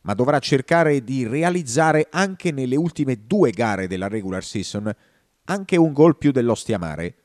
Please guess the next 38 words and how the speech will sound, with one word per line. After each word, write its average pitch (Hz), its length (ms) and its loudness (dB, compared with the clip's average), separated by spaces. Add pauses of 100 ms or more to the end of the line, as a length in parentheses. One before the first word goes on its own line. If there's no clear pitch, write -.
(760)
Tra 120 140 -2
l'altro, 185 440 2
in 139 120 -4
soli 180 300 4
sei 160 240 2
mesi, 147 360 -4
da 135 140 -2
quando 113 240 -2
veste 131 240 -4
la 104 100 -4
casacca 113 380 -6
biancoblù, 165 480 -2 (400)
Matteo 151 400 0
Di 170 100 -6
Piazza 139 420 -2
ha 123 40 -2
già 139 160 -2
segnato 160 540 -2
dodici 127 680 4
gol 123 360 2
in 113 160 -4
ventuno 117 360 -4
partite 101 580 -8 (360)
ed 104 80 -2
è 127 40 2
il 131 120 -4
terzo 160 400 0
giocatore 127 560 2
con 104 220 -2
più 156 180 0
reti 165 420 -2
nel 131 140 -4
girone 131 400 -2
G 113 320 -4
dopo 113 360 -4
Cardella 117 680 -6
e 113 160 -8
Calì, 120 320 -2